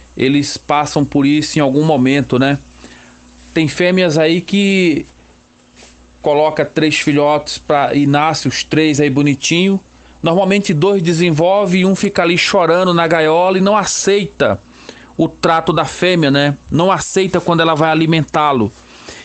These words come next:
Ele fica chorando, chorando ali no puleiro ou no chão da gaiola. E quando a fêmea vai tratar, ele acaba não aceitando. Bom, isso aí é quase que natural.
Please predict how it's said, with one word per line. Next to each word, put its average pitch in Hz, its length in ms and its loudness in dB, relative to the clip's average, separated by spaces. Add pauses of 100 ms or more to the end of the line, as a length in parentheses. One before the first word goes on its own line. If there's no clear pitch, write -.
Ele 156 180 2
fica 185 300 -2
chorando, 214 840 0
chorando 214 640 0
ali 220 480 0
no 185 200 0
puleiro 196 580 2
ou 185 80 2
no 175 120 2
chão 180 280 0
da 175 80 2
gaiola. 185 640 0 (480)
E 143 80 -2
quando 185 180 0
a 180 80 2
fêmea 180 380 0
vai 180 180 0
tratar, 175 680 -2 (460)
ele 156 200 2
acaba 156 380 -2
não 160 100 2
aceitando. 113 720 -2 (580)
Bom, 127 320 0
isso - 180 -4
aí 170 140 2
é 180 260 2
quase 170 460 -2
que 165 720 0
natural. 151 680 0